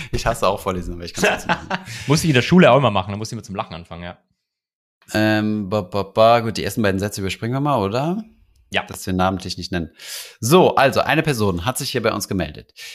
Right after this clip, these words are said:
Speaker 1: Ich habe früher mal als Dienstleister gearbeitet und unser Hauptkunde war die Europäische Zentralbank. Dementsprechend hatten wir dort Büroräume und haben immer mal interessante Stories mitbekommen.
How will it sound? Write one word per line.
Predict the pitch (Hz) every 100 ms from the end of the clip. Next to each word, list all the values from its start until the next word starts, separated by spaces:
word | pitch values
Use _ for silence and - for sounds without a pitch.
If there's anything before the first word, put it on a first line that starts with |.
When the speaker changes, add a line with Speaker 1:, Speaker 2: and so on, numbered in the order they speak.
| -
Speaker 1:
Ich | 156 175 - -
habe | 127 123 127
früher | - 110 92
mal | 85 87 92
als | - 101 98 -
Dienstleister | 127 175 180 87 82 -
gearbeitet | 80 - - - 87 98 151 170
und | - 127 147
unser | - 101 95 90
Hauptkunde | 135 175 - - 110 110
war | 101
die | 127 117
Europäische | 98 95 87 - 110
Zentralbank. | - 156 - 165 - 110 - - - 127
Dementsprechend | 139 117 - 92 92 107
hatten | 98 92
wir | 98
dort | 90 92 90
Büroräume | 98 135 165 131 98 95 123 185 - - _
und | 117 120 -
haben | 107 110 123 123 -
immer | 143 156 139
mal | 127 127 127
interessante | 113 107 101 - 107 101
Stories | - 107 104 101
mitbekommen. | 98 95 98 - 85